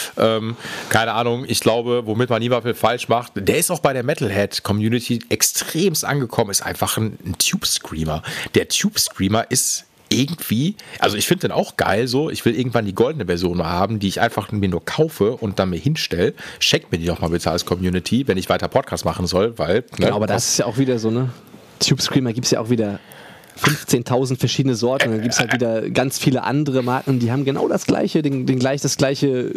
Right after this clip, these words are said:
Speaker 2: Platin-Design und haben's in einer anderen Box. Also ist da auch wieder, okay, kauf dir irgendein Tube-Style-mäßiges Pedal und du wirst da schon irgendwas hindrehen können, was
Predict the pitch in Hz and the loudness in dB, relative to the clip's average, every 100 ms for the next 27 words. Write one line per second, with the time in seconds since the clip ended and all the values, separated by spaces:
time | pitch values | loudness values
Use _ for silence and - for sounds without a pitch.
0 | - 139 - - 160 156 139 135 139 143 | 0 0 0 0 0 2 0 0 0 0
1 | 127 123 123 127 123 123 123 - - - | 0 0 0 2 2 2 0 -2 -6 -4
2 | - - - - - 101 113 - - 113 | -6 -6 -8 -2 0 2 0 0 0 2
3 | 117 110 - 107 - 113 - 120 127 127 | 0 2 0 0 0 0 2 2 2 0
4 | 120 117 - - - - - - - 165 | 0 -2 -8 -8 -8 -8 -12 -2 2 2
5 | - - 143 131 139 139 123 135 131 120 | 2 0 2 2 2 0 0 2 2 0
6 | - 113 107 113 135 113 107 110 - 117 | 0 0 2 2 0 -2 0 0 2 0
7 | - 117 110 117 - - - 123 127 120 | 0 0 0 0 0 -2 0 2 2 2
8 | 113 113 - 110 104 - - | 0 0 0 2 0 0 -2